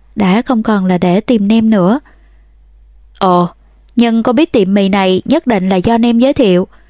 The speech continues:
Mấy năm trước cậu ta dẫn tôi đến đây ăn thử, tôi thành nghiện luôn. Lần nào đi ngang qua quận Tây cũng ăn một bát cho bỏ thèm."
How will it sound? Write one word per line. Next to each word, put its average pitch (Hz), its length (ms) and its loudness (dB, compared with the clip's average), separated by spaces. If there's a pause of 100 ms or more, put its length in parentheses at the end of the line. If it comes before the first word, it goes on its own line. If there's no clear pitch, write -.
(440)
Mấy 220 160 0
năm 220 180 0
trước 262 280 0
cậu 185 140 -2
ta 190 100 -2
dẫn 190 380 -2
tôi 220 160 0
đến 214 140 -2
đây 247 140 0
ăn 196 220 -4
thử, 196 260 0 (320)
tôi 262 120 -2
thành 240 180 -2
nghiện 190 300 0
luôn. 254 300 2 (480)
Lần 180 220 0
nào 170 240 0
đi 202 120 0
ngang 208 220 -2
qua 214 160 -2
quận 180 240 -2
Tây 208 280 -2
cũng 196 240 -2
ăn 233 220 -2
một 214 160 0
bát 285 260 -2
cho 269 80 -2
bỏ 196 240 0
thèm." 208 340 -2